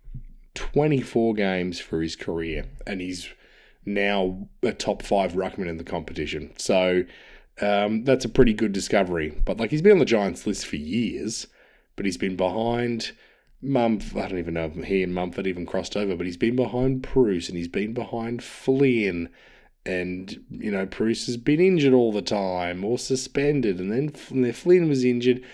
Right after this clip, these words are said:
and then they unleashed Briggs, and he's just been destroying everything. I wonder if the Giants even have, do they have any other ruckman on their list that I've forgotten?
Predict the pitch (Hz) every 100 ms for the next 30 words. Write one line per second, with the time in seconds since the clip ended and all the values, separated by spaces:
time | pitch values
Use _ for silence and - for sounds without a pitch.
0 | - _ - 85 85 113 135 139 127 127
1 | - - 104 107 95 87 98 95 - -
2 | _ _ - - 85 82 82 98 101 101
3 | 90 - - - - - - 85 82 98
4 | 98 95 - 92 - - 90 90 87 80
5 | - - 92 92 98 101 101 101 - -
6 | 92 95 - 104 147 196 202 - 110 104
7 | 98 101 - - 98 98 90 92 90 80
8 | - _ _ _ - - - _ _ -
9 | - 113 123 180 160 127 104 95 90 80
10 | 82 - 87 85 87 87 76 80 101 -
11 | - 92 87 85 - 85 95 113 180